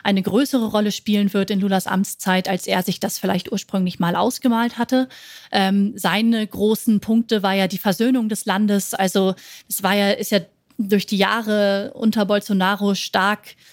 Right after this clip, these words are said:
gespalten und Lulas Ziel war halt, ein Präsident für alle zu sein, für alle Brasilianerinnen und Brasilianer.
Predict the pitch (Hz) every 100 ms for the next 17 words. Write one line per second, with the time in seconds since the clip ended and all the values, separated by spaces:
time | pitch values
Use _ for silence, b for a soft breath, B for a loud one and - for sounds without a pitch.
0 | b b _ 214 - - 220 254 254 233
1 | 220 202 202 196 190 226 220 202 - -
2 | - 220 202 202 185 185 - 196 - 190
3 | 196 185 196 196 - 202 202 170 202 196
4 | 185 175 175 170 - 196 196 190 180 180
5 | 175 196 185 185 175 185 170 175 175 208
6 | 208